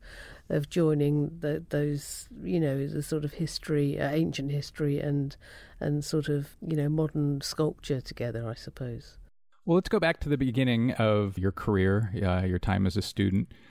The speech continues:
Speaker 2: Your mother, Pat, was an artist. My mother was an artist. What did your mother make?
Speaker 1: She sta-, you know, when I was a little kid, she just, she painted,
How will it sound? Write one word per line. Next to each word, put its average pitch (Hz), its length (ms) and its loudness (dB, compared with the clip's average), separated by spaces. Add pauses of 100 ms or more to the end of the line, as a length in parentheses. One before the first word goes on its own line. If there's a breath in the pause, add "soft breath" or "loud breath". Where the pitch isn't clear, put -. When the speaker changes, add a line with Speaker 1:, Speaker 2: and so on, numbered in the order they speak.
(220 loud breath)
Speaker 2:
Your 160 180 4
mother, 170 200 4
Pat, - 340 0
was 110 140 4
an 101 80 4
artist. 104 380 2
My 92 100 2
mother 90 240 4
was 87 140 2
an 90 60 4
artist. 113 380 0 (260 loud breath)
What 151 200 0
did 190 160 2
your 175 80 4
mother 170 220 4
make? 165 300 0 (840)
Speaker 1:
She 285 600 6
sta-, - 400 -2
you 247 160 4
know, 214 100 6
when 220 140 6
I 202 140 8
was 185 180 2
a 180 100 6
little 175 260 6
kid, 247 320 2
she 170 220 2
just, - 420 -6
she 180 160 0
painted, 190 680 2